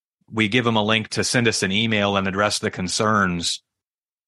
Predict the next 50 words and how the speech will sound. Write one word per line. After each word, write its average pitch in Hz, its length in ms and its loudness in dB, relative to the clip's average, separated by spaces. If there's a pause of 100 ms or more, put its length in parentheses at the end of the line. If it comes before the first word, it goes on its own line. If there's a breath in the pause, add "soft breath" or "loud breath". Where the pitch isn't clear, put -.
(340)
prior 127 460 2
to 110 120 -6
them 101 220 -2
leaving 101 340 -2
a 90 60 -2
review. 90 560 0
And 92 120 -4
so 95 360 0 (240 loud breath)
ultimately, 113 640 2
the 104 200 0
end 107 180 0
goal 110 300 4
is 98 120 -4
if 104 120 -4
we 101 100 -6
have 113 200 2
somebody 104 360 0
that's 95 200 -2
concerned 110 420 0
about 92 220 0
something, 92 380 -4
we 110 120 -2
wanna 107 280 0
hear 120 300 -2
about 87 320 2
it. 95 180 -4
And 104 140 -4 (680 loud breath)
we 127 100 4
would 117 140 2
prefer 165 300 2
to 147 60 4
hear 117 180 2
about 104 260 2
it 101 140 -4
through 113 200 -2
a 95 40 -2
channel 107 340 -2
that's 98 200 -6
not 104 180 0
a 87 40 -4
Google 139 260 2
review, 92 380 0
because 98 340 -4
that 120 200 2
way 120 140 4
we 104 140 0
can 107 120 -4
actually 101 400 -2
fix - 320 -4
it, 80 140 -12